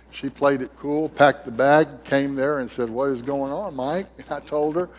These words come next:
So off we went to Nairobi, ambulances screaming, going through town, and it was, it was just very, very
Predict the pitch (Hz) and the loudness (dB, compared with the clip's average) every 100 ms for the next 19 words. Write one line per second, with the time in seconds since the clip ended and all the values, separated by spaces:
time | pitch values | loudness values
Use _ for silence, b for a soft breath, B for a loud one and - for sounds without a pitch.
0 | B B - 131 131 170 - 175 165 165 | B B -8 0 4 4 6 4 4 0
1 | - 156 151 147 151 156 156 127 139 151 | -2 0 2 2 2 2 4 4 2 2
2 | 151 151 - 156 - - 143 156 139 131 | 0 -2 -6 -10 -10 -10 -10 -10 -6 -6
3 | 147 135 147 - 139 143 147 143 117 127 | -6 -8 -10 -8 -6 -6 -8 -10 -12 -12
4 | 120 104 B B B B B 143 143 104 | -14 -14 B B B B B -14 -12 -14
5 | 107 131 - - 104 131 160 151 123 135 | -8 -8 -8 -12 -2 2 2 0 -2 -4
6 | 123 | -6